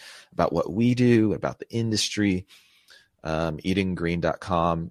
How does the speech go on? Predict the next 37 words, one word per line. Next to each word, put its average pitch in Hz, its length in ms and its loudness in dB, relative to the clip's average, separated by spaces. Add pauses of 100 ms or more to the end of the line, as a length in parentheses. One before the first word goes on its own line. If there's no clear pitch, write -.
And 82 160 -6
then 80 160 -2
on 78 140 -2
the 76 80 -4
socials, 80 720 -2
it's - 200 -8
all 80 260 2
Eden 80 240 -2
Green 73 260 -6
Tech. - 380 -6 (840)
Um, 76 500 -6 (220)
in 82 100 -6
terms 95 260 -2
of 80 60 -4
my 73 140 -2
personal, 82 540 -2
it's - 100 -6
just - 280 -8
badrina 71 460 -2
dot 65 220 -4
com. 71 280 -6
It's - 160 -12
my 64 80 -6
last 65 300 -4
name, 67 380 -10 (440)
uh, 69 200 -8
badrina 69 420 -6
dot 62 240 -4
com. 67 400 -6
And, 71 320 -6
uh, 67 200 0 (100)
and 78 260 -6
either 98 260 2
one 82 220 -2
of 78 100 -4
those 73 340 -2
have, 73 340 -4